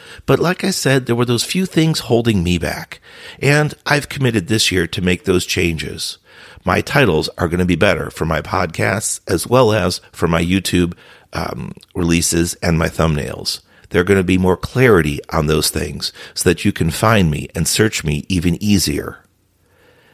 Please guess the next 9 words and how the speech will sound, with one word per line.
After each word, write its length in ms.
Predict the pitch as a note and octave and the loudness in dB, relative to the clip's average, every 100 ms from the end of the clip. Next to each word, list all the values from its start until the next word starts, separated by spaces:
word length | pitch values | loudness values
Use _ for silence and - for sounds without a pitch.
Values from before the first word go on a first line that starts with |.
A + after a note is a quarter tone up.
| _ _ _ _ _ _ | _ _ _ _ _ _
What 260 | - G2 G2+ | 0 2 2
else? 460 | - - - - - _ _ _ _ _ _ _ _ | -2 -8 -10 -12 -18 _ _ _ _ _ _ _ _
Thinking 360 | - D#3+ E3 D#3+ | 2 2 4 2
about 260 | D3 C#3 | 2 0
the 80 | A#2 | -2
content 560 | - A#2+ A#2+ A2 A2 F2 | -2 0 0 2 0 0
for 140 | G2 | -4
the 100 | E2+ | -2
shows. 640 | E2+ E2+ E2 - - - | 0 0 0 -4 -8 -12